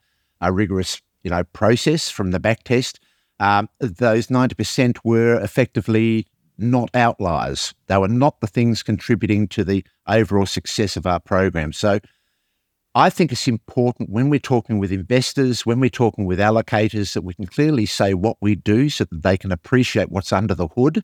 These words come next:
of our programs rather than a, a generic sort of, um, "Oh, we're trend followers, but got a bit of trend, non-trend in there, got a bit of pattern recognition, got a bit of this, got a bit of that," um, all of those components in there.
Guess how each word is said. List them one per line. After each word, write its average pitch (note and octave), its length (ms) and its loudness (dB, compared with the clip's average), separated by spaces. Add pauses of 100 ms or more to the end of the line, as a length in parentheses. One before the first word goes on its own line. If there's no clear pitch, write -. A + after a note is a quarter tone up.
of F#2 160 -4
our G#2 120 2
programs A#2+ 640 0
rather F#2+ 260 0
than F#2+ 180 0
a, F2 140 -2 (420)
a F#2 80 -4
generic G2+ 760 -2
sort F#2 220 -4
of, F2 240 -6
um, F2 260 0 (340)
"Oh, G2 140 4
we're G2 240 2
trend G2+ 380 -2
followers, G2 400 2
but - 260 -6
got D#2 120 0
a - 20 -8
bit C#2 140 -2
of - 60 -8
trend, D#2 360 -2
non-trend D#2+ 480 -2
in D#2+ 120 0
there, E2+ 200 2
got E2 140 0
a - 20 -6
bit - 100 -2
of - 120 -8
pattern F2 260 -2
recognition, D#2+ 580 -4
got D#2+ 140 -2
a D2 40 -2
bit C#2+ 140 -2
of C#2 80 -2
this, F2+ 240 0
got D#2 160 -4
a C#2 60 -6
bit C#2+ 120 -2
of C#2 60 -8
that," F2+ 220 0 (180)
um, E2 300 -4 (100)
all G2+ 180 2
of F2 60 -2
those G#2 240 4
components F2+ 540 -4
in F2+ 80 0
there. F#2 180 0